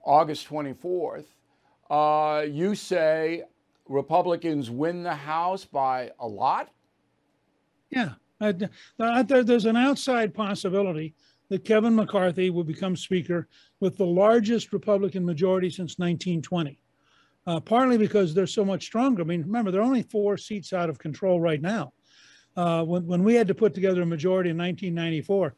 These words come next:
Speaker 2: we had, we had to pick up about thirty or thirty-five seats just to get to the majority. He's gotta pick up four. So I th-, I think they will get probably, uh, minimum twenty-five, maximum seventy.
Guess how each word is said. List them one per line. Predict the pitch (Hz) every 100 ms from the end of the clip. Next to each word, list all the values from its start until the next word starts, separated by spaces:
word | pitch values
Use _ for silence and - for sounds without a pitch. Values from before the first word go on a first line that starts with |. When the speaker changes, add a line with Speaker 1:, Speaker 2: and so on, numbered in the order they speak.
| - _ -
Speaker 2:
we | 208
had, | 226 170
we | 175 208
had | 196
to | 165
pick | 208 196
up | 175 170
about | 160 147
thirty | - 208 190
or | 175
thirty-five | 147 180 165 160 143
seats | - 240 185 - - _ _ _
just | 202 190
to | -
get | 175 175
to | -
the | 160
majority. | 147 131 185 220 147
He's | 160 180
gotta | 185 165
pick | 190 151
up | -
four. | - 190 220 156 - _ _ _ _
So | - 208 185 160 _ _ _
I | 190 208
th-, | -
I | 208 196
think | 208 240 208
they | 214 214
will | 220
get | 180 190 180 _ _
probably, | - 226 226 226 208 202 185 _ _
uh, | 202 196 175 175
minimum | 196 196 226 262 247 214 190
twenty-five, | - 208 196 - 190 180 175 - _ _ -
maximum | 170 196 202 - 190 170
seventy. | - 190 175 170 196